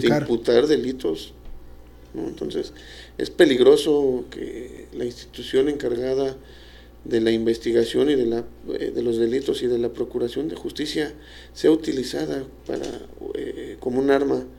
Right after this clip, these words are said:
Speaker 2: política, ¿no? Es, es muy grave, muy delicado, por eso la importancia de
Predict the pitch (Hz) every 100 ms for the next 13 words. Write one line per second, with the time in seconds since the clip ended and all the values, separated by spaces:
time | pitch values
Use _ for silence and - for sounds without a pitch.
0 | - - - 127 120 123 - - 110 107
1 | - - - - - 165 135 131 139 131
2 | 139 139 131 135 - - 135 135 - -
3 | - 143 135 - - - - 120 117 123
4 | 117 127 139 - 127 120 - - 156